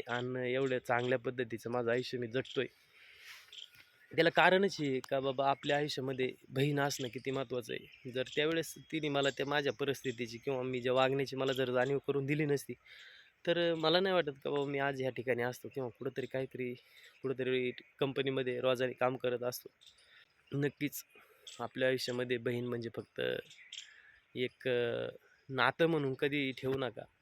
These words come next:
का फक्त आपली बहीण आहे किंवा ह्या गोष्टी, आपली पण काहीतरी रिस्पॉन्सिबिलिटी असती. आज माझी बहीण आहे किंवा माझ्या दोन्ही बहिणी, मोठी बहीण तर ठीक आहे, ती,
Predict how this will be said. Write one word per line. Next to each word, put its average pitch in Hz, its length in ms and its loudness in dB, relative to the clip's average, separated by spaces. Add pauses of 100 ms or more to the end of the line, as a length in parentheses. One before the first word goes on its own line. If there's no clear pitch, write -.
(1080)
का - 80 -4
फक्त 123 280 -6
आपली 131 280 0
बहीण 131 280 2
आहे 123 320 4
किंवा 127 260 -4
ह्या 120 160 -2
गोष्टी, 117 640 -4
आपली 123 340 -4
पण 131 180 -4
काहीतरी 123 400 -2
रिस्पॉन्सिबिलिटी 120 800 -4
असती. - 380 -4 (800)
आज 123 420 -4 (280)
माझी 139 280 -6
बहीण 123 320 -2
आहे 117 100 -8 (600)
किंवा 123 380 -4 (760)
माझ्या 139 180 2
दोन्ही 170 260 6
बहिणी, 127 400 4 (1160)
मोठी 139 260 -2
बहीण 127 320 0
तर 127 100 -4
ठीक 139 240 -8
आहे, 131 60 0
ती, 123 520 -6